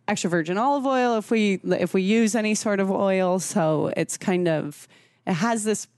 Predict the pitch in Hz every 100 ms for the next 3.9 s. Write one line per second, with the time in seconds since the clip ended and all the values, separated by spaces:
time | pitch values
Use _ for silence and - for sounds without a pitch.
0 | - 240 247 233 240 277 320 320 330 359
1 | 349 339 302 349 349 349 339 339 254 185
2 | - _ _ 220 226 233 208 247 226 -
3 | 233 302 - 330 262 294 311 302